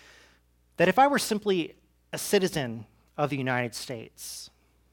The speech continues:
my response would be that I need to take all of the, that weakness and all of that moment, and I need to hide those things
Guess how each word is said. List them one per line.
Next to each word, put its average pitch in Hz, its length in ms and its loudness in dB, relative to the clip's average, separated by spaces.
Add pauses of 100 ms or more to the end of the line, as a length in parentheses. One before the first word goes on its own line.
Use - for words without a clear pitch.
(760)
my 151 140 2
response 175 640 2
would 135 140 -8
be 123 360 -6 (1900)
that 151 80 4
I 170 140 6
need 175 240 0
to 160 80 -6
take 180 480 0
all 156 200 4
of 127 220 -4
the, 135 320 -2 (160)
that 139 340 0
weakness 139 580 -2
and 135 80 -4
all 131 140 2
of 127 80 -2
that 127 180 2
moment, 135 480 -2
and 127 140 -2
I 135 80 -2
need 139 280 -4
to 139 140 -6
hide 165 560 2 (220)
those 139 300 -4
things 110 680 -8